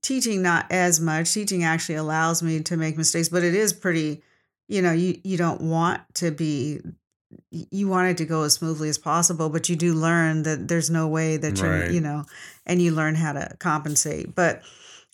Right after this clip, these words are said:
Speaker 1: um, I
Speaker 2: Well
Speaker 1: think, yeah.
Speaker 2: Well, one of the things that just occurred to me is, like, in recent years, I've made a shift,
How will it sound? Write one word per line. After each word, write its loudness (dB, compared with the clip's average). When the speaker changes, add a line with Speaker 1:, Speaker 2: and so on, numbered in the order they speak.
Speaker 1:
um, 2
I 0
Speaker 2:
Well 0
Speaker 1:
think, 0
yeah. -4
Speaker 2:
Well, 2
one 2
of -2
the -4
things 0
that 0
just 0
occurred -2
to -2
me 0
is, -2
like, -4
in -2
recent 0
years, 0
I've -2
made -2
a -2
shift, -6